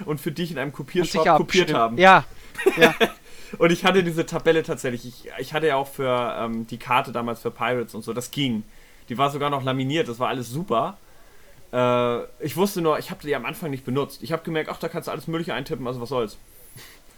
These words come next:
Speaker 1: Ich hab den Sinn nicht gesehen. Ich dachte,
Speaker 2: Aber,
Speaker 1: das,
Speaker 2: aber
Speaker 1: ja.
Speaker 2: aber das ist zum Beispiel was, das ist heute extrem hilfreich. Weil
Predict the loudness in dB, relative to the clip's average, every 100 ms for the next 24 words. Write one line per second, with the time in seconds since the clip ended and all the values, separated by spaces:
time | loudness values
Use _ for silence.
0 | -20 -6 -2 -2 2 2 8 8 8 4
1 | 2 2 2 4 4 4 2 2 -2 0
2 | 4 6 8 8 8 6 4 2 -4 -8
3 | -20 -14 -14 -8 -8 -2 -2 0 -4 -4
4 | -8 -2 -2 -2 2 2 2 -4 -6 -6
5 | -6 -10 -12 0 6 6 4 -2 -4 -6
6 | -2 -2 -2 -6 -6 -4 -4 -4 -10 -16
7 | -16 -16 -14 4 6 8 8 4